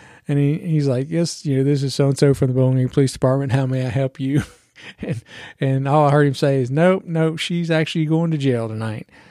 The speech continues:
Is there anything else I can do for you?" And the person was like, "I don't think so." <laughs> And, I, you know, I felt really bad for her. I,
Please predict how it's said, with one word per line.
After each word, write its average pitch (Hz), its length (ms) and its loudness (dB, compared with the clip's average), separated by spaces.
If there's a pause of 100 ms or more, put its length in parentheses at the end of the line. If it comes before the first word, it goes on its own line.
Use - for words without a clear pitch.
(120)
Is - 60 -10
there 156 100 6
anything 165 260 4
else 147 200 4
I 127 120 2
can 120 120 0
do 117 140 2
for - 240 -6
you?" - 160 -8 (580)
And 123 520 -4
the 139 40 -12
person 135 340 -2
was 123 60 -4
like, 113 320 -6
"I 127 640 -4
don't 165 240 -2
think 233 240 -4
so." 196 280 2
<laughs> - 1080 -2
And, 135 380 0
I, - 260 -16
you 160 120 2
know, 135 120 2
I 139 100 -2
felt 180 420 2 (220)
really 156 320 2
bad 123 320 0
for 160 240 2
her. 147 60 2
I, 76 200 -4